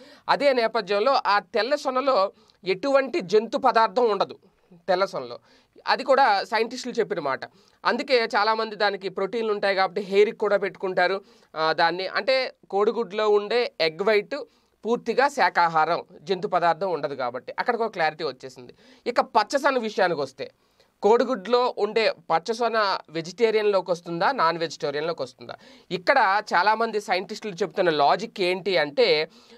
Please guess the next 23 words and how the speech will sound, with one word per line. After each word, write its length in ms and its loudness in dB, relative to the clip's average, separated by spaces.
ఆ, 420 4
ఈ 120 -4
పచ్చసొనలో 920 0
ఎక్కువగా 640 2
ప్రోటీన్లు 800 -2
అలాగే 340 0
కొలెస్ట్రాల్ 640 -2
ఉంటాయి 400 2
కాబట్టి 580 -2
పచ్చసొనలో 760 0
ఉండేది 520 0
అంటే 400 2
అత్యధికంగా 580 0
ఉంటాయి. 340 -2
ఈ 80 -8
పచ్చసొనలో 640 -4
ప్రోటీన్లు 480 -2
ఎక్కువ 220 -6
ఉంటాయి, 240 -4
కొలెస్ట్రాల్ 460 -2
ఎక్కువ 240 -8
ఉంటాయి. 200 -12
అలాగే 260 4